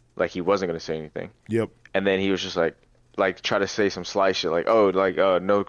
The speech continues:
Speaker 1: no speakers on the court." And
Speaker 2: Was
Speaker 1: I
Speaker 2: there,
Speaker 1: just
Speaker 2: was there a
Speaker 1: turned and looked
Speaker 2: reason?
Speaker 1: at him.
Speaker 2: Was there a reason why?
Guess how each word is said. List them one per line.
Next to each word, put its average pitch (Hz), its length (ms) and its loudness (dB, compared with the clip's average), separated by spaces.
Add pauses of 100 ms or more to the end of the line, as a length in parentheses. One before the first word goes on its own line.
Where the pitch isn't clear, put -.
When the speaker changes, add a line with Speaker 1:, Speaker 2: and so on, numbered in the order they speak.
Speaker 1:
no 101 140 0
speakers 98 300 -4
on 82 100 -6
the 87 40 -8
court." - 240 -4 (2250)
And 107 120 0
Speaker 2:
Was 104 60 2
Speaker 1:
I - 20 0
Speaker 2:
there, 233 120 0
Speaker 1:
just 139 200 0
Speaker 2:
was 165 220 0
there 339 80 2
a 381 60 4
Speaker 1:
turned 127 120 4
and 123 100 0
looked 160 100 4
Speaker 2:
reason? 143 160 4
Speaker 1:
at 98 80 4
him. 101 120 0 (100)
Speaker 2:
Was 202 140 0
there 277 100 2
a 156 60 4
reason 220 400 2
why? 226 320 4